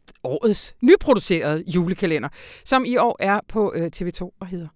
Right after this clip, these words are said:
Kometernes Jul. Øh, jeg troede egentlig, min lille, min, min lillebror, min søn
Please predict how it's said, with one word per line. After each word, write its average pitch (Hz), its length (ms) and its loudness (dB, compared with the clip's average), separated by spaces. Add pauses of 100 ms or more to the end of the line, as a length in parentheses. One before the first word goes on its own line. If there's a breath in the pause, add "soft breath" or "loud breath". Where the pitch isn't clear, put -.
Kometernes 180 580 -8
Jul. 190 260 -8 (680 loud breath)
Øh, 151 320 0
jeg 214 120 0
troede 294 380 0
egentlig, 185 300 -2
min 220 140 -2
lille, 247 200 -2
min, 214 380 -2
min 175 140 -2
lillebror, 147 520 -10 (340 loud breath)
min 247 320 4
søn 277 440 4